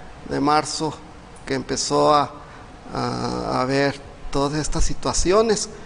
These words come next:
vein-, dos mil veinte, dos mil veintiuno, pues vamos a pedirle a Dios con fe, con amor, que ya, ya, este, pase toda esta situación, que va a quedar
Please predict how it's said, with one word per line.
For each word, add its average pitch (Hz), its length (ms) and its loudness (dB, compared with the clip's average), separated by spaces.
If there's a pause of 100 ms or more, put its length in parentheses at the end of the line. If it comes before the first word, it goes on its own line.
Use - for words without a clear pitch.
(680)
vein-, 151 420 4
dos 143 220 0
mil 170 240 6
veinte, 190 380 4
dos 151 180 2
mil 175 200 6
veintiuno, 185 680 4 (1200)
pues 120 120 -6
vamos 156 280 2
a 160 100 -2
pedirle 151 320 2
a 151 60 4
Dios 147 260 2
con 147 220 -2
fe, 156 340 2
con 147 180 -2
amor, 147 300 4 (840)
que 135 180 -2
ya, 135 320 4 (580)
ya, 135 560 4 (640)
este, 123 760 -2 (320)
pase 139 300 0
toda 156 300 4
esta 156 240 0
situación, 196 640 4 (800)
que 143 120 0
va 135 100 2
a 147 80 -2
quedar 185 480 6